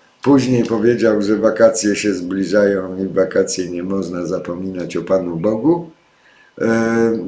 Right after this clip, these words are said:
no i że trzeba się modlić w wakacje, no ale wiadomo, że dzieciom, e,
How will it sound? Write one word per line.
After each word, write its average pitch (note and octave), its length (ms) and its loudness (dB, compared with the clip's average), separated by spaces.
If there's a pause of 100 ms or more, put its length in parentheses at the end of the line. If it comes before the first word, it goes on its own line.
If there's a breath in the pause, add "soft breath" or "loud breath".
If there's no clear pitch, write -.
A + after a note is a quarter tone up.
no A2+ 400 0
i A#2+ 120 -2
że A2+ 120 -2
trzeba A#2+ 220 4
się A#2 140 4
modlić D3 440 2
w G#2 40 -4
wakacje, A2+ 540 2
no C#3 140 0
ale C3+ 180 2
wiadomo, B2 440 0
że G#2 220 -2
dzieciom, G#2+ 460 -2 (640 soft breath)
e, - 80 0